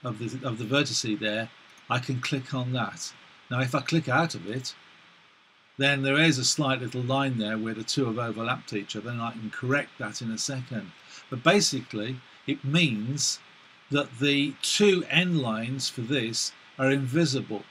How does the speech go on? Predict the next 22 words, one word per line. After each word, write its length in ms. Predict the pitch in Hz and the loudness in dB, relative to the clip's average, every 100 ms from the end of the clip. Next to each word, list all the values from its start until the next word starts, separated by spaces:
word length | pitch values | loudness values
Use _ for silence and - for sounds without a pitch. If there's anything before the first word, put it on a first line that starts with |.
| - - - | -20 -18 -6
and 120 | 123 | -4
it 100 | 131 | 0
makes 320 | 143 170 - | 0 2 -2
the 200 | - 139 | -2 0
river 300 | 131 156 110 | 2 2 2
look 220 | 117 127 | -2 -4
as 120 | 123 135 | -4 -4
though 120 | 123 | -4
it's 200 | 127 131 | -6 -4
one, 340 | 143 147 104 | 0 0 -2
but 120 | 101 127 | -4 -4
it's 180 | 127 | -2
not. 380 | 156 156 113 - - - - - | 0 0 -2 -12 -20 -20 -20 -8
They're 120 | 120 | -2
actually 600 | 127 123 - 127 120 120 107 - - - _ _ _ _ _ _ _ - | 0 0 -2 -2 -2 -4 -6 -16 -20 -20 _ _ _ _ _ _ _ -8
all 160 | 120 | -8
part 360 | 123 139 131 123 | -4 0 0 -2
of 80 | 110 | -6
the 80 | |
same 320 | 113 131 123 113 | -4 -4 -4 -4
system. 540 | - 135 - 98 95 - - - - _ _ _ _ - | -2 -2 -2 -6 -12 -18 -20 -20 -20 _ _ _ _ -6
Now, 360 | 123 120 117 | 0 0 0